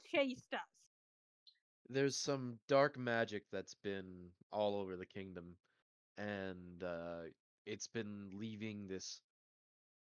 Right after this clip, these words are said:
Speaker 2: dark fire, ma-, like, magic all across the ground where something has traveled, and we were
Speaker 1: Mm.
Speaker 2: following that, and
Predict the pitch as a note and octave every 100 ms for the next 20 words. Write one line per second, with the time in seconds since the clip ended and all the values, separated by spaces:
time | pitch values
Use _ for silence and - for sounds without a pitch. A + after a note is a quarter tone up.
0 | - B2 A#2+ A#2 G2+ - - - G#2 G2+
1 | G#2+ G#2 G2+ G2 F#2+ F2+ F#2+ _ _ _
2 | _ - G2+ G2+ G#2 G#2+ - G2 F#2 _
3 | G2+ F#2+ G2+ G#2 G#2+ A2+ - _ _ _
4 | _ _ _ _ _ - A2 A2 G#2 -
5 | G#2 G2+ G2+ G#2 F#2 F#2+ G2 G2 - G2+
6 | F#2 G2 F#2 - G2 F#2 G2 A#2+ - _
7 | _ _ _ _ - A2 A2+ G2+ G2 B2+
8 | D3 B2 G2+ G2 G#2+ G2+ F2+ - F#2+ F#2
9 | F#2 F2+ F2